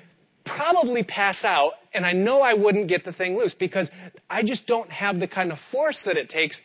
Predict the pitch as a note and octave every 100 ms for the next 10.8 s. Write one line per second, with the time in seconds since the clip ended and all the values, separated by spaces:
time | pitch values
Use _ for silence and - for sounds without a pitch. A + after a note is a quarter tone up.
0 | - D#3+ - - F#3+ E3+ C#3 A#2+ - G#2
1 | F#2 G#2+ D3+ D3 F#3+ _ _ _ _ -
2 | - G3 G3 - B3+ E4 D4 B3 - -
3 | G3 G3+ G#3 A#3 G#3 C#3+ F#3 F3+ F#3 C4
4 | D#4 A#3+ A3+ A#3 G3 F#3 - B3+ D#4 G#3
5 | G#3 F#3+ F#3 - - B3+ C#4 E3 C3+ C#3+
6 | - - _ - F3 F#3+ E3+ - G3 F#3
7 | E3 - D3+ - A3+ B3+ A3 D#3 D3+ D3
8 | D3+ C#3 D3 D3 D3 C#3+ D#4+ B3+ E3 D3
9 | D3 D#3+ E3 D#3+ D#3 F#3 F3 D#3+ C#3+ C#3
10 | C3+ E3+ G#3 A#2 - - -